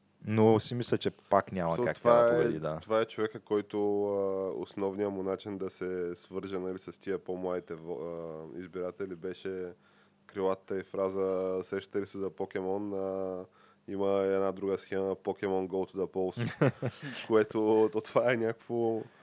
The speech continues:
Speaker 2: So, то това е човек, който припадна на единайсети септември.
Speaker 1: <laughs>
Speaker 2: И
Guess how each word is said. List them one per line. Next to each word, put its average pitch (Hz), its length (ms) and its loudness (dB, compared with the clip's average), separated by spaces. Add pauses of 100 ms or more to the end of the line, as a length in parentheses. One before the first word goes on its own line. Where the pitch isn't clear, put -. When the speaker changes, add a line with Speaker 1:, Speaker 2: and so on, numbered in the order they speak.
(420)
Speaker 2:
So, 120 240 -2 (200)
то 120 80 -4
това 117 220 0
е 120 40 0
човек, 110 320 -4
който 107 400 -2
припадна 101 440 0
на 95 220 0
единайсети 90 400 -2
септември. 82 400 -8 (420)
Speaker 1:
<laughs> - 600 2 (800)
Speaker 2:
И 110 480 -2